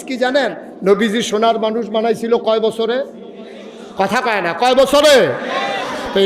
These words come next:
ইংরেজ গেল দুইশো বছর, ইংরেজরা শাসন করলো দুইশো বছর, পাকিস্তানিরা করলো তেইশ বছর। স্বাধীন হলো বাংলাদেশ। স্বাধীন হওয়ার পরে এখন তার ইংরেজও নাই, এখন তার পাকিস্তানও নাই, এখন ফির সাহেবও আমরার,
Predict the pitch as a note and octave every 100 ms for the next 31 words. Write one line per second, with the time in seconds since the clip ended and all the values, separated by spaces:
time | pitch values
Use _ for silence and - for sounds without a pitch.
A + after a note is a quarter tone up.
0 | A#3 B3+ C4 C4 - B3 B3+ A#3+ B3+ -
1 | C4 B3+ - C#4 C4 B3+ B3+ B3+ B3+ -
2 | B3+ B3+ B3+ B3 C4 A#3+ B3+ - B3+ B3
3 | B3 B3+ A#3+ A3+ - - - - - -
4 | C4 C#4+ C4+ - C4+ C4+ C4 C4 C4 C4
5 | C4 C4 C4 B3+ A3+ A#3 B3 C4 B3+ A#3
6 | - - - - - A3 B3+ B3 A3 B3+
7 | B3 B3 B3 B3+ B3 B3+ C4 - - B3+
8 | B3+ - - A3+ C4 C4+ G#3+ A#3+ B3+ B3+
9 | B3 B3+ A#3 G3 - - - G3 G3+ A3
10 | B3+ B3 B3 A#3+ A3+ A3+ A#3+ B3+ A#3+ -
11 | - - G#3+ A3 A3 B3 A#3+ A#3 A3 A3
12 | - A3+ G#3+ E3+ C#3 A#2 - - - A3+
13 | G3+ B3 A#3 - B3+ B3+ C4 B3+ C4 D4